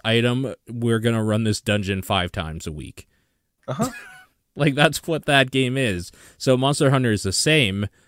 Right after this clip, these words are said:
Speaker 1: only with a smaller group, which I actually like, honestly. That's kinda why I like dungeoning in, uh, I ended up liking dungeoning more than raiding in WoW even, where you could just get together with four other friends or whatever.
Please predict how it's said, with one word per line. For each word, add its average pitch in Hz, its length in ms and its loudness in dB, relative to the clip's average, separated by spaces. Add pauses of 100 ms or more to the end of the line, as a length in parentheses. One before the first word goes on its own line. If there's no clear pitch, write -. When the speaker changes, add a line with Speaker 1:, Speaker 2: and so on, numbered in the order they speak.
(440)
Speaker 1:
only 113 320 2
with 110 300 0
a 107 80 -2
smaller 110 420 0
group, 101 360 -2
which 107 180 0
I 101 140 4
actually 90 340 -2
like, 80 360 -6
honestly. 98 520 -4 (600)
That's 131 320 -2
kinda 139 240 4
why 117 220 6
I 117 60 4
like 110 440 2
dungeoning 98 960 -4
in, 92 240 -4
uh, 85 240 -6
I 117 360 0
ended 117 280 0
up 104 200 0 (160)
liking 95 400 -4
dungeoning 92 640 -6
more 101 260 -4
than 87 180 -6
raiding 90 380 -2
in 85 160 -6
WoW 90 280 -2
even, 85 380 -6 (480)
where 92 140 -2
you 87 80 -2
could 90 140 -4
just 92 180 -2
get 87 160 -4
together 90 340 -2
with 90 160 -4
four 95 240 -4
other 85 160 -4
friends 87 340 -6
or 95 120 -4
whatever. 80 440 -6